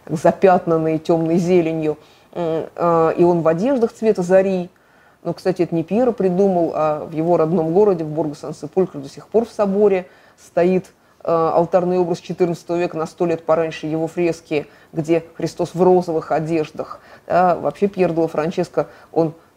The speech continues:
замечателен тем, что он всегда такие самые условные средневековые вещи превращает в абсолютную реальность. А, ну и совсем последнее, да, наконец,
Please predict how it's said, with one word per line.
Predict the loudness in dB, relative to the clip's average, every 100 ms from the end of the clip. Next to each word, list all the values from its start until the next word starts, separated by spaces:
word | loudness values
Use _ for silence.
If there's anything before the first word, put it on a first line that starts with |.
| -6
замечателен | 2 4 4 0 -4 -4 -6
тем, | 0 0
что | 0 -2 -2 -6 _ _ -2
он | -2 -2 -6 _
всегда | -6 -2 2 4 4 2
такие | -4 -6 -6
самые | -2 0 2 2
условные | 0 -2 0 2 2 0 -6
средневековые | -8 -8 -4 -4 -2 0 0 -2
вещи | -2 -4 -6
превращает | -6 -2 0 -2 0 2 2 2
в |
абсолютную | -4 -2 -2 -2 -2 0
реальность. | 2 2 2 -6 -18 _ _ -20 -20 -20 -20 -12
А, | -4 0 2 2 0 0
ну | 2 2 2 2
и | 2 0
совсем | -2 -6 -4 -2 -4 -2
последнее, | -4 -2 0 2 4 2 -2 -6
да, | -4 -4
наконец, | -4 -2 0 0 -2 -8